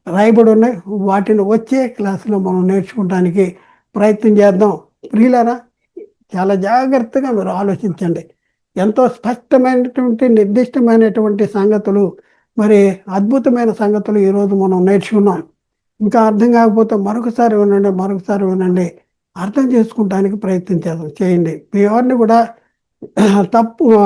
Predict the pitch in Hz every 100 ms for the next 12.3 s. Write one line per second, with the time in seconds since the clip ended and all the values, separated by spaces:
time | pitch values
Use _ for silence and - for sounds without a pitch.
0 | 196 185 226 247 233 214 220 208 208 196
1 | 185 220 - _ _ 208 220 226 226 226
2 | 214 196 208 180 202 190 185 202 202 _
3 | _ _ _ - 202 202 214 - 220 220
4 | 226 190 196 185 180 156 165 _ _ _
5 | 330 _ _ _ _ 247 285 285 277 233
6 | 226 220 233 233 214 208 214 196 190 208
7 | 220 208 208 190 202 196 202 190 185 180
8 | 175 175 226 262 269 247 214 190 - 202
9 | 214 208 202 185 180 175 - _ _ _
10 | _ 190 208 208 196 196 269 277 262 247
11 | 226 202 196 214 - 226 202 190 202 185
12 | 180 170